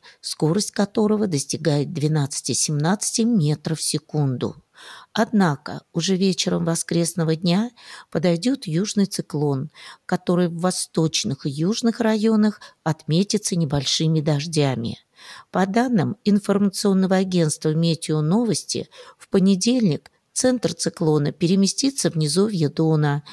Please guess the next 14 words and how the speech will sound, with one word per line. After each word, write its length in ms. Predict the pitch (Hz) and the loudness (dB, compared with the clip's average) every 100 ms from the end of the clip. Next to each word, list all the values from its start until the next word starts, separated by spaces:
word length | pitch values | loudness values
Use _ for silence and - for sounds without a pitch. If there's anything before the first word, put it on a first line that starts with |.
| - - - | -20 -16 -4
оставляя 560 | 185 - 170 165 165 160 | -4 0 0 2 2 2
в 40 | |
своём 360 | - 170 165 160 | 0 2 2 2
тылу 360 | 165 156 185 | 2 4 2
Крымский 520 | 214 - 151 156 - - | 0 0 2 2 -2 -4
полуостров, 800 | - 170 226 240 - - 139 - - - - | 0 2 4 4 2 -2 -4 -6 -20 -20 -10
который 500 | - 180 - 185 160 | -4 -2 2 2 2
и 220 | 131 - 175 | 0 -2 -2
пересечёт 800 | - 156 - 143 - 196 247 - | 0 0 0 -4 0 2 2 0
холодный 580 | 170 143 147 233 226 | -2 0 2 2 2
атмосферный 760 | 214 - 147 - - 165 170 160 | 2 0 -2 -2 0 0 2 0
фронт. 540 | - - 156 139 117 _ - - - - | -2 0 2 0 -2 _ -20 -20 -14 -2
При 160 | 196 | 0
переменной 600 | 196 190 196 196 185 190 | 2 2 4 4 4 2